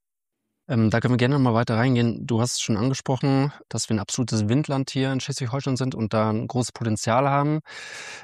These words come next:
Ähm, mit Blick auf Wirtschaftspolitik und Industriepolitik, wie können wir es schaffen, dieses erneuerbare Potenzial, was wir hier haben,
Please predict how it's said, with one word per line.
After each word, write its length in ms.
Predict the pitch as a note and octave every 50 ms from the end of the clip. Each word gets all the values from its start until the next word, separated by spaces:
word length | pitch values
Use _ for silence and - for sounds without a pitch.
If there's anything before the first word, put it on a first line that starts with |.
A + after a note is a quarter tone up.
| - _
Ähm, 360 | - A#2 A#2 A#2+ A#2+ A#2+ D#3+ F#3+
mit 200 | C#3 A#2+ A#2 -
Blick 220 | - C3 D3+ - -
auf 420 | - C#3 C3+ C3 - - - - - _ _
Wirtschaftspolitik 1120 | - B2 A#2 B2+ - - - - - - - - - B2+ A#2+ A#2 - - - B2+ - -
und 100 | A2+ A2
Industriepolitik, 1000 | A2 A2+ G#2+ - - - - C3 - - - C#3+ C3+ - - - D3 C#3 - - - _ - - - - - - - - - - _ -
wie 220 | A2+ A2 B2+ C#3+
können 260 | - - D3 C#3+ C#3
wir 80 | C3 B2+
es 120 | A2+ -
schaffen, 640 | - - - C3 - - D#3+ D3+ D3+ D3+ D#3+ E3+ F3 - _ _ _ _ _ _ _ _ _ _ _ -
dieses 600 | B2 B2 C3 B2+ A#2+ - - - - - - - _ _ _ _ _ _ -
erneuerbare 600 | A2+ A2 A2+ A#2 B2 C3 B2+ A#2 B2 A#2+ A#2+ A2+
Potenzial, 580 | - - B2 A#2+ A2+ - - B2 A#2+ B2+ C#3
was 180 | C#3 C3 - -
wir 60 | C#3 B2+
hier 120 | B2 A#2
haben, 340 | B2 C3 B2+ C3 C3 C3